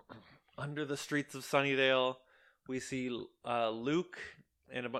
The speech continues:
a couple of the other vampires underground there for when the Master rises from this pool of blood.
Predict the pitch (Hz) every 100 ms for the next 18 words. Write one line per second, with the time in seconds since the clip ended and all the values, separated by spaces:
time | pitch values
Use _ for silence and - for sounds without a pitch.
0 | 123 123 131 135 131 131 135 135 131 139
1 | 127 120 120 131 135 139 135 - _ _
2 | - - 135 120 123 123 135 139 135 135
3 | - - 135 127 120 120 127 127 - 135
4 | 123 123 - - - - _ _ 120 127
5 | 135 151 156 160 147 147 123 - - 143
6 | 127 110 123 143 147 147 151